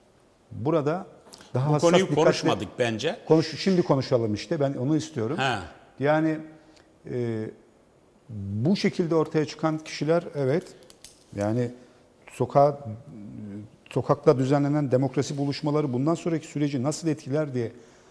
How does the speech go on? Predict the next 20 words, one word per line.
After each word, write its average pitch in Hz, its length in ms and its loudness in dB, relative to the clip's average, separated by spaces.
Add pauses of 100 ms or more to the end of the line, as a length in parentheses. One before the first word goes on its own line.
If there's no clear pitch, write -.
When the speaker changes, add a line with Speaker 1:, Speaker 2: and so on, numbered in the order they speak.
(160)
Speaker 1:
baktığımızda 131 760 -2 (960)
karşımıza 139 400 -2
olumsuz 139 320 -4
örnekler 135 460 -2
çıkıyor. 151 300 -4
Bir 117 60 -6
Speaker 2:
Evet, 120 100 -6
Speaker 1:
tanesi 120 320 0
Speaker 2:
evet. 120 40 0
Speaker 1:
Gazi 123 240 2
Mahallesi 120 460 -4
gibi, 120 320 -4
bir 120 100 -6
tanesi 127 500 -6 (140)
Malatya'daki 120 920 -6 (400)
Alevi 123 420 -4 (460)
yurttaşlara 120 680 -6
yönelen 117 420 -2 (340)
tehdit 123 360 0
gibi. 101 180 -6